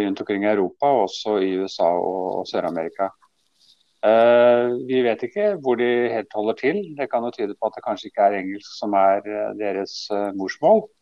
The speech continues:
Eh, og, men det kan også være en, en gruppering som er spredt,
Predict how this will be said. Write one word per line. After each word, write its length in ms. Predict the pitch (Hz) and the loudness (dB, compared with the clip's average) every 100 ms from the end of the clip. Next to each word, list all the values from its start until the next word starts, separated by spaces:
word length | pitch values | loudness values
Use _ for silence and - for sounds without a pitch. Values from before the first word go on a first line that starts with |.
| _ _ - _ _ _ - | _ _ -20 _ _ _ 2
Eh, 500 | 117 117 120 120 117 | 4 6 6 6 4
og, 200 | 117 120 | 2 0
men 120 | 117 117 | 0 -4
det 100 | 117 | -2
kan 120 | 123 | -2
også 200 | 110 127 | -2 2
være 380 | 120 101 98 98 | 4 4 4 -2
en, 160 | 101 107 | -4 -8
en 180 | 107 104 | -8 -8
gruppering 600 | 107 - 95 90 101 139 | -10 -8 -6 -4 -6 -10
som 160 | - 110 | -6 -6
er 60 | |
spredt, 280 | 107 95 87 | -4 -8 -10